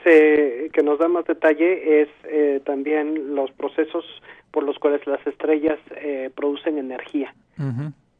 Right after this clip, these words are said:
Speaker 1: que son totalmente dependientes en reacciones nucleares que se explican muy bien, eh, en la teoría de la relatividad.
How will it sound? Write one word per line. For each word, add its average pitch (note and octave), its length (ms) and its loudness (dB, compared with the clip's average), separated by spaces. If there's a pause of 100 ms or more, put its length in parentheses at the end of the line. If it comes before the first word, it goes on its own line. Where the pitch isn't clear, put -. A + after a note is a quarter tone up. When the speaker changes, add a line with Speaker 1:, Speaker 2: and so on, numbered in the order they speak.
(160)
Speaker 1:
que C#3+ 240 2
son E3 220 2
totalmente D#3+ 640 0
dependientes C#3+ 680 -4
en C#3 260 -8
reacciones D3 480 -4
nucleares D3 500 -2
que C3+ 140 -8
se - 100 -14
explican - 440 -6
muy C#3+ 240 -4
bien, C#3 400 -4
eh, B2 480 -10
en C#3+ 140 -6
la C3 100 -6
teoría C3 240 -6
de B2+ 60 -6
la B2+ 120 -6
relatividad. B2+ 600 -10